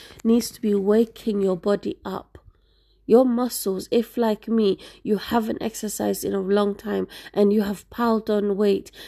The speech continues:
your muscles are kind of tired. They've been crying and they are tired. So you need to give them energy. You need to wake them up. You need to stretch them out. You need to let them know that they're okay.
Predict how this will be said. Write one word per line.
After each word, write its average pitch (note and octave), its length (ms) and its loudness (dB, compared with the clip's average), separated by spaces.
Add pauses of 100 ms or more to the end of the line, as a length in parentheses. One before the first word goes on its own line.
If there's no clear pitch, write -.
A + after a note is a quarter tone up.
(140)
your B3 220 4
muscles A3 720 -2 (280)
are G#3 140 0
kind A3+ 440 0
of F#3+ 180 -4
tired. G3+ 580 -4 (280)
They've A3 200 6
been G#3+ 160 0
crying F#3+ 800 -4 (920)
and G#3 180 2
they A#3 140 4
are A3 80 0
tired. G#3 760 -6 (340)
So - 140 -4
you A#3 160 4
need B3 200 2
to G#3+ 120 -12
give A3 380 -2
them G#3 180 0
energy. G#3 600 -2 (200)
You A3 100 0
need A#3 180 2
to A3+ 80 -4
wake A3 360 2
them G#3+ 180 -4
up. G3+ 260 -4
You G#3 100 -2
need A3+ 160 -2
to - 60 -14
stretch - 440 -6
them G3 160 -4
out. G3 340 -4 (460)
You G#3+ 100 4
need A#3 160 4
to G#3+ 100 -2
let A3+ 220 2
them A3 160 0
know A3 220 2
that F#3+ 160 -4
they're G3+ 220 0
okay. G3 460 -4